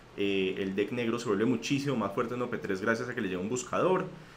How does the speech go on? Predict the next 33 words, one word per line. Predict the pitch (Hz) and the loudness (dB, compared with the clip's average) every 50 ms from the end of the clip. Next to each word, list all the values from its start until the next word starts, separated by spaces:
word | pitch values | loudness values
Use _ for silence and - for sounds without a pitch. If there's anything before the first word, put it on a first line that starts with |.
| - - - | -20 -10 -4
eh, | 98 95 95 92 92 92 92 92 104 | 0 2 4 4 4 2 0 -2 0
y | 113 107 110 | 0 2 2
este | 107 104 - - 113 110 113 113 113 | 2 2 0 0 2 2 2 2 0
pues | - 107 - | 0 -2 -2
se | - - - - 98 | -2 -6 -4 -2 0
viene | 92 95 107 | 0 0 0
jugando | 113 120 104 104 95 92 98 101 113 113 110 | 0 0 0 2 2 2 2 2 0 0 0
en | 110 107 | -2 -2
todos | - - 160 156 | 2 4 6 6
los | 156 151 156 | 6 6 6
decks | 131 127 123 - | 4 2 2 2
rojos | 147 143 139 147 147 | 2 2 2 2 2
desde | 147 143 139 151 | 0 0 0 0
O | 143 - | 0 2
P | 170 185 | 4 4
uno, | 202 196 190 190 190 | 4 4 4 2 0
se | - 131 | -2 -2
sigue | 120 127 131 | 0 2 2
jugando | 131 120 127 135 | 4 4 4 4
ahora | 139 143 139 135 | 4 4 4 2
y | |
se | 139 139 113 | 2 0 -2
seguirá | 117 110 98 98 92 | -2 0 0 2 2
jugando | 92 113 113 110 113 113 | 2 2 2 2 2 2
en | 113 117 | 0 0
O | |
P | 113 - 87 | -2 -4 -6
tres, | - - - - - | -6 -6 -6 -6 -6
entonces | - 90 - - 98 95 107 110 110 - | -8 -8 -6 -4 -4 -2 -2 -4 -4 -4
por | - 113 98 | -4 -4 -4
supuesto | - 90 - 131 127 127 - 139 | -4 -4 -2 0 0 0 0 -6
que | - 123 | -6 -4
jugamos, | 107 104 120 139 143 139 - | 0 0 2 2 0 -2 -4